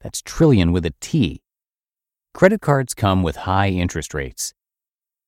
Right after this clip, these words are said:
If you, like the majority of Americans, carry a month-to-month balance on your credit card, we recommend that you stop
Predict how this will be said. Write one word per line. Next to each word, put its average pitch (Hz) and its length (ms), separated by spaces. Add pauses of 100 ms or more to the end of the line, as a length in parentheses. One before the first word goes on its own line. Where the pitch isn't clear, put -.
(140)
If 139 200
you, 185 240
like 117 260
the 113 80
majority 113 480
of 82 80
Americans, 80 580
carry 120 380
a 95 80
month-to-month 98 760
balance 90 420
on 82 100
your 76 120
credit 85 340
card, 69 320 (420)
we 131 120
recommend 131 480
that 107 220
you 110 100
stop - 580